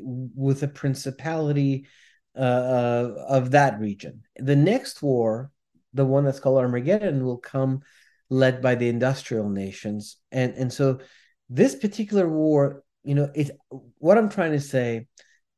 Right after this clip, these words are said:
is that once I saw how aligned everything was with the appointed days of God and with the eclipse and with the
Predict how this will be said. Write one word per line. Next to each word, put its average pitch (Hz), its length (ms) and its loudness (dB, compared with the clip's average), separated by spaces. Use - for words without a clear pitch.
is 147 160 2
that 139 320 4
once 196 340 0
I 185 60 -2
saw 170 280 -4
how 147 300 -2
aligned 143 600 0
everything 123 440 -4
was 110 340 -4
with 113 120 -10
the 117 100 -6
appointed 147 540 -4
days 123 240 -4
of 110 140 -10
God 107 440 -4
and 120 220 -4
with 107 100 -6
the 110 260 -8
eclipse - 580 -6
and 120 200 -6
with 113 160 -8
the 113 180 -4